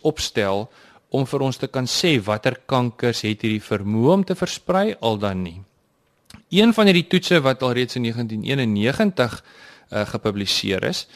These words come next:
uh, is 'n sewentig geen profiel waar hulle spesifiek na sewentig verskillende gene binne in die D N A gekyk het, en hulle het gesien as daar 'n klomp van hierdie gene is wat aangeskakel is,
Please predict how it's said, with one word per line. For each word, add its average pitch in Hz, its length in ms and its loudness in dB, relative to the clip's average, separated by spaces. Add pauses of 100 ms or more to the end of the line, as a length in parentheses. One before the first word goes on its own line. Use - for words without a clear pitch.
(320)
uh, 107 220 -2
is 120 140 -4
'n 143 60 0
sewentig 202 800 2
geen 156 280 2
profiel 123 400 0
waar 113 140 4
hulle 113 120 2
spesifiek 147 500 -2
na 151 120 0
sewentig 202 720 2
verskillende 160 580 0
gene 165 480 0
binne 117 220 0
in 131 80 0
die 123 140 0
D 113 200 2
N 113 80 -2
A 104 180 0
gekyk - 480 0
het, 120 160 0 (580)
en 139 160 2
hulle 147 120 4
het - 80 -4
gesien 190 300 0
as 160 160 4
daar 147 180 6
'n 147 60 0 (140)
klomp 277 300 4
van 175 140 2
hierdie 151 240 4
gene 202 400 2
is 135 160 0
wat 135 180 -2
aangeskakel 120 840 0
is, 92 240 -8